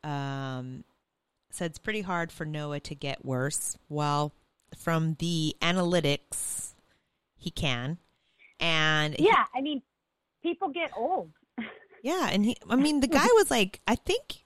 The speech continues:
Speaker 1: yeah, especially being in L A, I think he was also just, he's a little problematic. And Anonymous Knicks fan nine two two also says that metric is flawed. He was pretty good on the Bulls. Okay, well, you know what? Talk to Nate Silver and his team,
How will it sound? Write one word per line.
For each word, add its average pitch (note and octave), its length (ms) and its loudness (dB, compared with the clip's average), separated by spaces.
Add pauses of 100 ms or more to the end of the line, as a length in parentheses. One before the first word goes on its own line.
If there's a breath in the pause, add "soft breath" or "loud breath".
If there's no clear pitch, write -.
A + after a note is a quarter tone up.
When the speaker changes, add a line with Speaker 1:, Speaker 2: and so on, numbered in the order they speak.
(100)
Speaker 1:
yeah, D#3 280 0 (540)
especially F#4 260 0
being A#3+ 240 2
in D#3+ 80 2
L D3 260 4
A, C#3+ 300 2
I E3 100 -2
think G3 220 -4
he F3 140 -6
was D3 240 -8
also C3+ 480 -8 (120)
just, - 320 -10 (380)
he's D3 220 -14
a - 20 -16
little C#3 140 -10
problematic. - 580 -12 (500 loud breath)
And E3 440 0
Anonymous G3 520 -2
Knicks F3 220 -8
fan D#3 240 -6
nine D3 160 -6
two D#3+ 80 -6
two D3 180 -10
also F3+ 280 -2
says C#3+ 400 -4
that D3+ 320 -4
metric D3+ 560 -8
is - 180 -12 (100)
flawed. C3+ 440 -8
He - 120 -14
was D3+ 140 -12
pretty D3 300 -10
good C3+ 240 -8
on B2+ 140 -8
the C3 60 -14
Bulls. C3 380 -16 (140)
Okay, A3 300 -4
well, E3+ 300 0
you F#3 80 -4
know G#3 120 0
what? A3+ 180 -2
Talk F3+ 220 -2
to A#3 100 0
Nate G3 300 0
Silver D3+ 440 0
and D3 220 -2
his D#3 240 -4
team, C3+ 460 -2